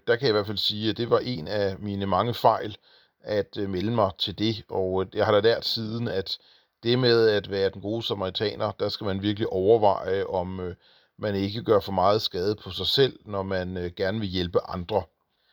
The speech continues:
I, øh, civilprocesret underviste jeg folk, der allerede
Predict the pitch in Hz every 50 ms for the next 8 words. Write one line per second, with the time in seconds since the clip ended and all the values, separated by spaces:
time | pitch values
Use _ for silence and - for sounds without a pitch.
0 | _ _ _ _ _ _ _ _ _ _ - - 127 117 113 113 107 107 104 98
1 | 98 98 95 92 87 87 - _ - - - 139 170 170 147 156 139 135 131 117
2 | 110 110 110 110 107 - - 107 120 131 123 113 98 - - 104 98 - 113 110
3 | 110 - 110 98 - 104 117 107 104 101 101 107 110 107